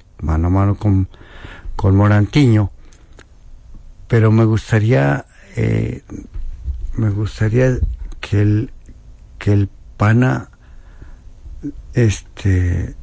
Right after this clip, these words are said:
se manifestase en, en Cuenca para que vieran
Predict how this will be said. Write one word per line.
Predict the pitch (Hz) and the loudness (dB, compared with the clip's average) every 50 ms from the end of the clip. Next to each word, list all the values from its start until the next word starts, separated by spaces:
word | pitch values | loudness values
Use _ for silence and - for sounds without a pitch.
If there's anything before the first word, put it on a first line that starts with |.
| - - - | -16 -16 -12
se | - - - 123 117 | -6 -2 0 2 4
manifestase | 107 107 104 104 107 113 113 110 98 - 107 98 90 - - - - 123 117 110 - - - - - - - - - - - - - - - - - - - - - - - | 4 4 4 4 4 4 2 2 0 -2 -4 -4 -4 -6 -10 -4 -2 -2 0 0 -2 -4 -8 -10 -12 -14 -16 -20 -20 -20 -20 -20 -16 -12 -10 -10 -10 -12 -18 -20 -20 -20 -6
en, | - 90 90 85 90 90 87 85 - - - - - | -4 -2 -2 0 0 -2 -2 -2 -6 -8 -10 -6 -2
en | 107 107 101 | 0 0 0
Cuenca | 95 - - - 113 107 101 92 87 - 90 82 85 - - - - - - - - - - - - - - - - - - | -2 -2 0 2 2 2 2 0 -2 -4 -4 -4 -4 -6 -10 -20 -20 -20 -20 -20 -20 -20 -20 -20 -20 -20 -18 -18 -16 -10 -2
para | - 90 95 92 | 0 2 2 2
que | - - 104 | 2 0 2
vieran | 98 101 101 110 107 110 113 113 123 123 | 2 4 4 4 4 4 2 2 0 -2